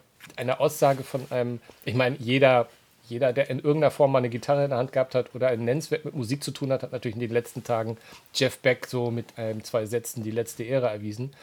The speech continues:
Ähm, was mir nur so, äh, aufgefallen ist, weil die meisten haben irgendwie so ein bisschen, ja, er war sensationell, ein, äh,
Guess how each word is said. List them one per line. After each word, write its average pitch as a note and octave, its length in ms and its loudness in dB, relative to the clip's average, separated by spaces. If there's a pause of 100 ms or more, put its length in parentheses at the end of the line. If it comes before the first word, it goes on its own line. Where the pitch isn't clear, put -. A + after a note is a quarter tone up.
(480)
Ähm, B2+ 300 0
was C#3+ 160 4
mir F3+ 140 2
nur E3+ 140 6
so, D#3 280 4
äh, D3 260 4
aufgefallen D#3 480 4
ist, D3 160 0
weil C#3 140 4
die C#3 180 -12
meisten D#3+ 320 0
haben D3+ 240 0
irgendwie D3 200 -2
so C#3+ 80 0
ein D3 60 -2
bisschen, E3 400 -6
ja, - 120 -6
er - 200 -10
war D#3 200 -6 (100)
sensationell, C#3 880 -4
ein, C3+ 200 -4
äh, D3+ 640 -14